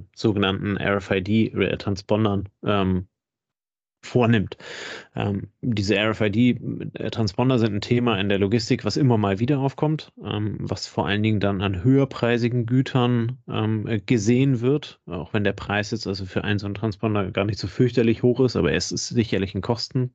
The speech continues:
ähm, äh, äh, Thema. Ähm, aber du kannst halt eben, äh, dadurch, dass du diesen Transponder dann durch,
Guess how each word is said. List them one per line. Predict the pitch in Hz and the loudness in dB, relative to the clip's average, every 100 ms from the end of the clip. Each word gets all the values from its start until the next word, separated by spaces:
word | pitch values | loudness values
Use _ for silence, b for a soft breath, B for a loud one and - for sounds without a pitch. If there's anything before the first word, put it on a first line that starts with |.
| - | -6
ähm, | 113 110 107 | -4 -2 -4
äh, | 98 107 107 _ | -2 -2 -2 _
äh, | 123 135 | -10 -6
Thema. | - 127 123 - B B B B B B B B _ _ - | 0 2 2 -2 B B B B B B B B _ _ -2
Ähm, | 120 113 | 0 2
aber | 117 117 | 2 2
du | 120 | 2
kannst | 131 127 | 0 2
halt | 127 107 | 0 2
eben, | 110 113 | 0 0
äh, | - - - | -4 -12 -14
dadurch, | 104 - 110 107 110 113 117 117 | -12 -12 -8 0 2 4 2 2
dass | 110 - | -2 0
du | 110 104 | -2 0
diesen | 104 101 | -2 -4
Transponder | 95 104 - 113 120 113 | -2 -4 0 0 2 2
dann | 98 110 113 92 | 2 2 0 2
durch, | 113 127 120 - - | 4 4 4 -2 -14